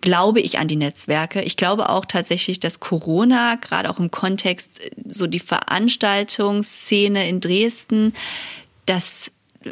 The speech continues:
das ist sehr zusammengewachsen und auch noch mal viel kollegialer geworden als vorher.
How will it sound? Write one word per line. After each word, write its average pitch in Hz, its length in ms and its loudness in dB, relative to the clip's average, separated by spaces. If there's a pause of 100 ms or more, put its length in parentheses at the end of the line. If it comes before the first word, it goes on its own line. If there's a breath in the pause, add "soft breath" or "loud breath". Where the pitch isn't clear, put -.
(680)
das 180 180 2
ist - 280 0
sehr 226 260 2
zusammengewachsen 196 1000 2
und - 240 -4
auch - 120 -8
noch 233 120 4
mal 202 140 4
viel 285 280 0
kollegialer 220 720 2
geworden 202 400 2
als - 280 -2
vorher. 190 640 0